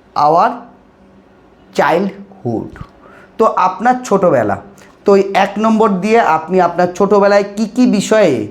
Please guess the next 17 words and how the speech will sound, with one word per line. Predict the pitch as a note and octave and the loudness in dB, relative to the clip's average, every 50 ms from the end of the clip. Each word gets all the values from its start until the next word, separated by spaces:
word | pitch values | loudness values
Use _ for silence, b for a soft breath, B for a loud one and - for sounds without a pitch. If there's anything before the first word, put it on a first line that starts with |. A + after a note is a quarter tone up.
| - - - - - - _ _ _ - - - - - _ - _ - - - _ - - - - | -12 -18 -20 -20 -20 -20 _ _ _ -20 -20 -20 -20 -20 _ -20 _ -20 -20 -20 _ -20 -20 -8 -6
আপনি | - C#3 C#3+ - E3 E3+ D#3 D#3 - - - - - - | -4 -4 -2 0 0 0 0 0 -2 -8 -16 -18 -18 -4
খুব | - A3 G#3 F3 - - C#3+ | -2 0 0 0 0 0 0
আনন্দ | D#3 D#3+ F3 F3+ F#3 F#3 F#3 F#3 | 0 2 2 2 2 2 2 2
পেতেন, | F#3+ F3+ F3+ - F#3 F#3+ G3 F#3+ - B B B B B B B - | 0 0 0 0 0 0 -2 -4 -6 B B B B B B B -2
কী | A3 A#3+ A3+ - | 0 0 0 2
কী | B3+ B3 F#3+ D#3 D3 | 2 2 2 2 2
গিফট | E3 G#3+ A#3 - - - - | 2 0 0 0 -4 -6 -2
পেতেন, | - A3 G#3 G#3+ A3+ A3+ A3+ A3+ G#3+ - - | 0 0 2 2 2 0 0 -2 -4 -6 -6
কী | A3 A3+ | -6 -6
কী | G#3+ - B3 | -2 -2 0
জিনিস | G3 A#3+ A#3+ A#3+ A3 - - - - | 0 0 0 0 -2 -4 -6 -10 -4
ফ্রিতে | - G#3+ A#3+ B3+ B3+ C4+ C4 B3+ | 0 2 2 2 4 2 2 2
পেতেন, | B3+ B3+ B3+ B3+ C4 C4 C4 B3+ - B B B B B B B - - - | 2 0 0 2 0 0 0 -2 -4 B B B B B B B -20 -16 -2
সেই | - A#3 A#3+ B3+ B3 | 0 2 2 4 2
সমস্ত | - - - G3 G#3+ B3+ D4+ D#4 D#4 - D4 B3+ F#3+ | 0 0 0 2 2 4 4 2 2 0 0 0 0
বিষয়ের | F#3+ - - F#3 D#3+ C#3+ C#3+ | 0 2 2 2 2 2 2
উপরে | C3 B2+ B2 A2+ - | 0 -2 -4 -4 -4